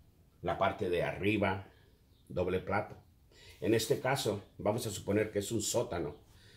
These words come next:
pues obviamente es, es verde, se recomienda verde porque es cemento, y cualquiera madera que toque cemento es recomendable poner un pedazo, un, un, un plate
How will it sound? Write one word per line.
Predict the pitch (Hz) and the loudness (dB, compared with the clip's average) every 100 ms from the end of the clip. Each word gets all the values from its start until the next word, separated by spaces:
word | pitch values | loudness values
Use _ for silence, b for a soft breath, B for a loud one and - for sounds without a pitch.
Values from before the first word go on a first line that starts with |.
| b | b
pues | - 98 - - - - - | -2 0 0 -6 -8 -14 0
obviamente | 110 110 98 113 101 92 | 4 6 6 6 4 0
es, | 87 - - | 0 -2 -2
es | 90 87 | -4 0
verde, | 101 104 98 92 95 - - - B | 4 6 4 0 -4 -14 -20 -20 B
se | - 101 | -6 -2
recomienda | 90 85 101 104 98 | 0 2 4 4 4
verde | 98 95 101 | 4 2 0
porque | - 80 90 | -2 -4 -2
es | 92 | 0
cemento, | 101 95 87 87 113 - - B B B B | 2 4 4 2 -4 -4 -20 B B B B
y | 82 | 0
cualquiera | 92 87 - 98 | 2 2 4 4
madera | 95 90 92 92 | 4 4 4 4
que | 90 | 0
toque | 80 95 85 | -2 -2 -2
cemento | - 85 92 107 92 | -4 0 0 0 -2
es | 87 | -4
recomendable | 85 80 80 76 78 85 | -6 -4 -4 -2 -4 -4
poner | 76 76 78 76 - - _ _ - b b b | -6 -8 -8 -12 -18 -20 _ _ -20 b b b
un | 76 | -10
pedazo, | 76 80 73 - 71 58 62 | -2 -2 -2 -4 -4 -4 -6
un, | 76 | -6
un, | 82 82 85 78 78 - - | -4 -2 -2 -2 -8 -10 -4
un | 101 | -4
plate | 101 107 104 - | 2 2 2 0